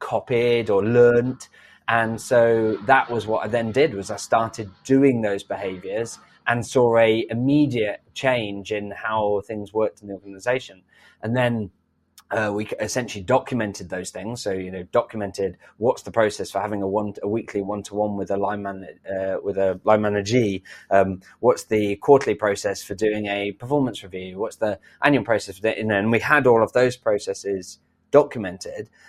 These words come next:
So then, firstly, it meant that I actually was able to follow them consistently.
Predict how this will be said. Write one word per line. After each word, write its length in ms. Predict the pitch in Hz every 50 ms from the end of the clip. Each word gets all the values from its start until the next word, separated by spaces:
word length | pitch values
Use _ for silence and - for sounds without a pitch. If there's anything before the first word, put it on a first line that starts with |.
| _ _
So 180 | - - 131 117
then, 360 | 123 127 123 123 120 113 - -
firstly, 440 | - 147 147 147 147 - 117 110 110
it 80 | 101 110
meant 220 | 117 117 113 110
that 100 | 95 98
I 180 | 104 110 113 110
actually 640 | 104 - - - - 104 104 101 101 98 95 95 - _ _
was 200 | 104 110 107 110
able 380 | 117 113 113 98 90 95 98 95
to 140 | - 101
follow 220 | - 113 107 104 95
them 200 | 98 95 92 90
consistently. 800 | 92 98 98 - - 160 156 - - 95 - - 92 92 98 -